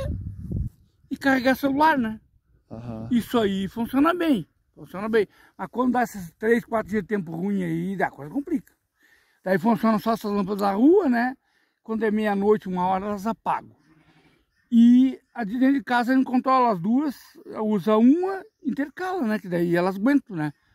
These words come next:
Speaker 1: Até o horário da gente dormir. Mas é dificultoso. O problema é o chuveiro e a geladeira. Isso, pra nós, é um, é um fracasso. É.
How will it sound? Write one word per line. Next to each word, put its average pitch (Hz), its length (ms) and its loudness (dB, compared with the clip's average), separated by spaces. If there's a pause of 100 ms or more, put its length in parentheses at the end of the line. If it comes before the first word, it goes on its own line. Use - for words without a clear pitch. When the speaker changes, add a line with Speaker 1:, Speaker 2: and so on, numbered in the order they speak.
(120)
Speaker 1:
Até 190 220 -8
o 190 40 -4
horário 185 300 -2
da 196 80 -2
gente 202 120 -4
dormir. 220 380 -2 (720)
Mas 175 500 0
é 185 220 0
dificultoso. 190 640 -6
O 170 40 -20
problema 254 400 4
é - 20 6
o 233 60 6
chuveiro 302 600 2 (840)
e 208 80 -6
a 180 60 -4
geladeira. 180 600 -4 (220)
Isso, 311 720 0 (1080)
pra 214 140 -2
nós, 220 280 0
é 247 80 2
um, 247 720 0 (100)
é 220 80 -4
um 226 80 -2
fracasso. - 480 -4 (480)
É. - 160 -14